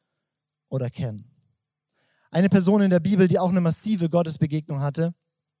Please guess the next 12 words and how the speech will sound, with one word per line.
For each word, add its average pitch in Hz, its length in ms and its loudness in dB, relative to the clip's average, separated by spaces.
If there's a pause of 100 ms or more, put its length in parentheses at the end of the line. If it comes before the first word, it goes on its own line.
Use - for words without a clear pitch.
(1500)
und 160 180 -6
die 175 80 0
mir 175 140 2
so 151 100 -2
zeigt, 147 460 -6
wie 185 140 0
schön, 165 420 -2
wie 175 100 -4
groß 160 400 -6
Gott 156 200 -4
sein 127 260 -6
muss, 139 340 -8